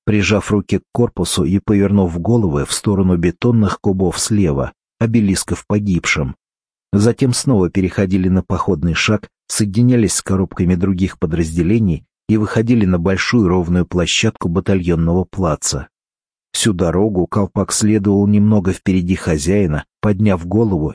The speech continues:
и глядя прямо перед собой. Его роль представлялась ему чрезвычайно важной,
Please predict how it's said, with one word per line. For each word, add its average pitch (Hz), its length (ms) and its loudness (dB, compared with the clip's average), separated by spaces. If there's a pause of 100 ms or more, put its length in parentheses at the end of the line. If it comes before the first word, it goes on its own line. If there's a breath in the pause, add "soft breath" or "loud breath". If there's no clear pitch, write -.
и 107 80 0
глядя 95 420 0
прямо 98 440 0
перед 82 320 -2
собой. 90 580 -2 (540)
Его 98 340 0
роль 120 200 2
представлялась 107 920 0
ему 110 240 2
чрезвычайно 107 800 0
важной, 85 520 -2